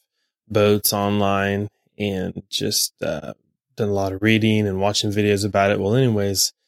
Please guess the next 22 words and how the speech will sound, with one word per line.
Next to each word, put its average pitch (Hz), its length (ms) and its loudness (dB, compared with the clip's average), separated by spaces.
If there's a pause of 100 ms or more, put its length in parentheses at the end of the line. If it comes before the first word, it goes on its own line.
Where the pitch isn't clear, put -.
(460)
uh, 101 380 0
this 120 320 0
year 107 480 2
I 98 340 -2
was 98 280 -2
able 101 400 0
to 101 480 -2
get 101 340 -2
a 92 280 -6
twelve-foot 120 440 0
sailboat, 101 600 0 (1000)
and 101 200 -4
I 98 80 -2
decided 104 380 2
I 107 40 4
was 104 120 0
gonna 101 160 -4
take 107 240 -6
it 104 60 0
out 104 360 2
on 98 260 -4
a 95 240 -4